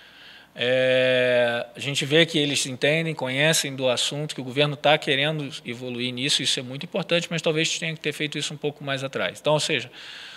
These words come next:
o privado, nesse aspecto, partiu na frente e o governo tá vindo atrás, tentando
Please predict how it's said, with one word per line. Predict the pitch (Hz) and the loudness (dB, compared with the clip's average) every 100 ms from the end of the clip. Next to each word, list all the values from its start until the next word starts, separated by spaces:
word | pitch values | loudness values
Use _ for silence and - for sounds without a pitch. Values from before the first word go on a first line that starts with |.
| - - | -18 -16
o | 135 | 0
privado, | 160 143 170 185 180 | 4 12 12 12 8
nesse | 175 175 | 4 4
aspecto, | 151 180 180 - | 4 6 4 4
partiu | 185 165 - 175 | 2 4 2 0
na | 170 175 | 0 -2
frente | 185 175 180 190 214 | 0 2 2 2 0
e | 190 185 | 0 -2
o | |
governo | 180 170 170 175 | -2 2 2 2
tá | 175 | 2
vindo | 156 156 160 | 2 2 0
atrás, | 151 135 131 143 - | 2 4 6 4 0
tentando | - 135 135 139 | -6 -4 -4 -4